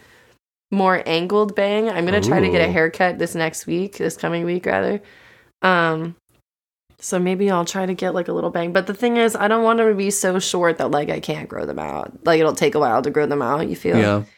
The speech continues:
Speaker 1: And also, I just don't know if I can rock bangs again.
Speaker 2: I think you have a, a wonderful face for bangs, and that sounds so offensive, but that's not what I mean by it. I think
Speaker 1: <laughs> You have a wonderful face to conceal with bangs.
Speaker 2: Yeah, you,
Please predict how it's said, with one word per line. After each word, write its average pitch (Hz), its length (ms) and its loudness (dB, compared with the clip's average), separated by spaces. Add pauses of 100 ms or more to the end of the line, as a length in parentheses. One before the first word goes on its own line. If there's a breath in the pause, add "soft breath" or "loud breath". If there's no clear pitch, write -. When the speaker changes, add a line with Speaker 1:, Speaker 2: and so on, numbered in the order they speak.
(560 soft breath)
Speaker 1:
And 185 140 -2
also, 185 400 0
I 190 140 0
just 190 240 -8
don't 175 180 -4
know 185 180 -6
if 180 160 -14
I 185 80 -8
can 185 360 -12
rock 185 340 -8
bangs 208 340 -6
again. 190 480 -8 (160)
Speaker 2:
I 147 120 2
think 196 320 0
you 160 120 4
have 127 300 4
a, 117 340 2 (220)
a 110 100 4
wonderful 110 540 2
face 104 340 2
for - 200 -2
bangs, 120 460 2
and 104 240 -2
that 101 340 -2
sounds 92 340 0
so 85 200 -2
offensive, 82 560 -6
but 92 120 -2
that's 90 160 -2
not 101 120 2
what 95 120 0
I 92 40 -2
mean 90 200 -4
by 85 160 -6
it. 80 160 -8
I 92 120 -6
think 101 300 -8
Speaker 1:
<laughs> 208 120 2
You 208 140 2
have 208 100 2
a 220 60 2
wonderful 196 360 0
face 180 240 0
to 196 100 -6
conceal 170 460 -2
with 156 180 -2
bangs. 139 520 -6
Speaker 2:
Yeah, 147 160 4
you, 147 280 4